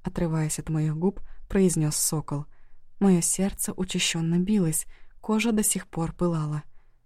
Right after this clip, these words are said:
Я дрожала в его объятиях. Не держи Артём так крепко,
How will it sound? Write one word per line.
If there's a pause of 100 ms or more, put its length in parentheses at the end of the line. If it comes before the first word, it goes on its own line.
(200)
Я
дрожала
в
его
объятиях. (760)
Не
держи
Артём
так
крепко,